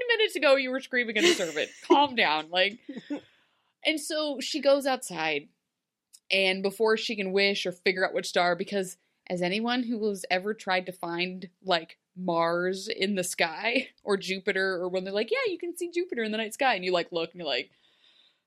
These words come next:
Speaker 1: <sighs> "These are all the same." <laughs> Look at the West.
Speaker 2: <laughs>
Speaker 1: Bitch, I don't know what the West is. What am I, Magellan? I don't know. And so, like,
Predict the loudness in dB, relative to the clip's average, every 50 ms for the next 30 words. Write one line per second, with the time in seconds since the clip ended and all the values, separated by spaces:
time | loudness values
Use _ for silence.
0 | _ -18 -14 -12 -12 -12 -14 -16 -20 -20 _ _ _ _ _ _ _ _ -20 -20
1 | -20 -20 -20 -20 -20 -20 _ _ -14 -14 -14 -14 -16 -20 -20 _ _ _ -16 -14
2 | -14 -14 -14 -20 -20 _ _ _ _ -8 -6 -6 -6 -6 -4 0 0 6 10 10
3 | 10 12 10 8 8 10 10 10 10 8 2 2 2 0 0 2 2 4 6 6
4 | 6 4 4 4 4 4 2 2 4 4 2 2 2 2 2 2 4 4 4 4
5 | 6 6 6 4 4 4 4 4 4 4 2 0 -2 -4 -6 -10 -20 -20 -2 4
6 | 4 6 6 6 6 6 6 6 6 4 6 8 8 8 10 10 8 10 10 10
7 | 8 10 10